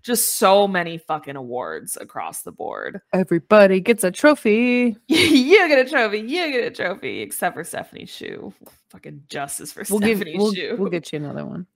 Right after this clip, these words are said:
Speaker 2: There were parts like, uh, Evelyn's throw-up scene and, uh, Jenny Slate's dog <laughs>
Speaker 1: Yeah.
Speaker 2: whipping around that I
Speaker 1: Yeah.
Speaker 2: thought were, like, a little kitschy.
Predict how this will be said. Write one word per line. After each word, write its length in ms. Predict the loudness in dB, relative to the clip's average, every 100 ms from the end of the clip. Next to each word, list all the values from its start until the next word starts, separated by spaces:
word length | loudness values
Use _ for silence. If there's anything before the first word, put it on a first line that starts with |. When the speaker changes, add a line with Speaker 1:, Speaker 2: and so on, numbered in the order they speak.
| _ _ _ _ _ _ _ _ -2
Speaker 2:
There 220 | 4 6
were 100 | 6
parts 380 | 4 0 2 0
like, 240 | 0 0
uh, 420 | 0 2 2 0 0
Evelyn's 500 | -2 0 0 0 -4
throw-up 440 | -2 0 0 -2 -2
scene 540 | -2 0 -2 -2 -2 -4 -4
and, 640 | -4 -2 -2 -2 -4 -6 -4 0
uh, 340 | 2 2 -2
Jenny 420 | -4 0 2 2
Slate's 540 | -2 0 0 2 0 -2 -8 _ _ 0
dog 540 | 2 4 4 4 6
<laughs> 0 |
Speaker 1:
Yeah. 320 | 4 6 6
Speaker 2:
whipping 280 | 4 4 2
around 540 | 6 6 6 2 0 -6 -16 -12
that 180 | -2 2
I 60 | 2
Speaker 1:
Yeah. 60 | 0
Speaker 2:
thought 280 | 4 4 4
were, 180 | 0 0
like, 260 | -2 -2 -4
a 60 |
little 200 | -2 -4
kitschy. 600 | -4 -8 -6 -6 -6 -8